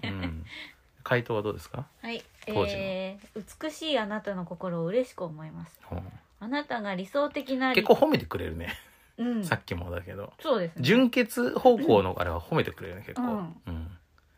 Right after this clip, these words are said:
Speaker 1: はいはい。それで？
Speaker 2: 「あなたが理想的な立派な女となるためには、
Speaker 1: うん。
Speaker 2: 自身を犠牲にして親友の思いを足してやることです。」
Speaker 1: マジかよ。
Speaker 2: <laughs> 本当。
Speaker 1: <laughs>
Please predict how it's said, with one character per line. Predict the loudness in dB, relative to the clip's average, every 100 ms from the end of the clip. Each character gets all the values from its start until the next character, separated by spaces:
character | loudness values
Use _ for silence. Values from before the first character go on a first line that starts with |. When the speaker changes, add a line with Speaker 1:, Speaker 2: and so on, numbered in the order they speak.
| _ _ _ _
Speaker 1:
は | -16
い |
は | -16 -16
い。 | -18 -10
そ | -8
れ |
で？ | -2
Speaker 2:
「あ | 0
な | 0 2
た | 2
が | 2 0 -2
理 | -4
想 | 2 2
的 | 2 -4 -4
な | -2 -2
立 | -2 -6 -6
派 | 0
な | 2 2
女 | 0 -2
と | -2 -4
な | -4
る | -4
た | -4
め | -4 -4
に | -4
は、 | -6 -8 -12 -14 -10
Speaker 1:
う |
ん。 |
Speaker 2:
自 | -8 -4
身 | -2
を | -2
犠 | -4 -8
牲 | -2 -2
に | -2 -4
し |
て | -6 -8
親 | -6 0 0
友 | 0 0
の | -2
思 | -2 -4
い | -4
を | -4
足 | -8 -12
し |
て | 0
や | 2
る | 2
こ | 2 4
と | 4
で | 2
す。」 | 2 10
Speaker 1:
マ | 10
ジ | 10
か | 4
よ。 | 4 2
Speaker 2:
<laughs> | -4
本 | -2 -2 2
当。 | 2 2 0 -10
Speaker 1:
<laughs> | -8